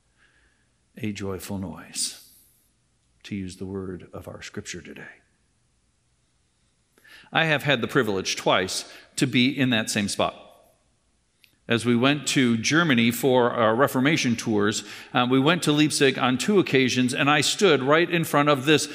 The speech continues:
new, you can see pictured, uh, version of the University Chapel. It's beautiful, but it's not the same. Glass and stone and steel. It is primarily now an academic building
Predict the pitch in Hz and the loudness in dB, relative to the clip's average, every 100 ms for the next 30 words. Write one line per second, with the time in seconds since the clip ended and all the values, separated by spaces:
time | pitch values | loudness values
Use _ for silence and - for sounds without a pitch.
0 | - 139 208 175 156 170 143 131 135 160 | -4 4 6 8 8 6 0 -2 0 0
1 | 135 156 - 143 143 139 - - - 131 | 0 -2 0 0 0 -2 -14 -6 0 0
2 | 117 160 226 139 120 110 127 - 139 135 | 2 4 4 4 2 2 0 2 0 2
3 | 139 135 139 131 139 127 170 156 - - | 0 0 0 -2 -2 0 0 0 -2 -6
4 | - - _ _ _ _ _ _ _ _ | -8 -20 _ _ _ _ _ _ _ _
5 | _ _ _ _ - 147 - 156 196 214 | _ _ _ _ 4 4 4 0 4 4
6 | 170 139 127 139 135 175 175 - - - | 4 4 2 2 0 2 0 0 -2 0
7 | 151 110 - - - _ _ _ _ _ | 0 -2 -6 -16 -20 _ _ _ _ _
8 | _ _ _ _ - 131 139 135 - 101 | _ _ _ _ 0 2 4 2 -2 -8
9 | 98 - - 139 139 131 101 104 - - | -6 -6 -2 0 0 0 -2 -4 -6 -6
10 | 147 117 107 110 - - _ _ _ _ | -4 -2 -2 -4 -10 -20 _ _ _ _
11 | 160 165 147 - 160 156 180 170 143 143 | 4 4 4 2 0 2 2 4 4 4
12 | 135 127 131 131 120 147 220 135 113 101 | 4 4 2 0 0 2 2 0 0 0
13 | 107 117 | 0 -2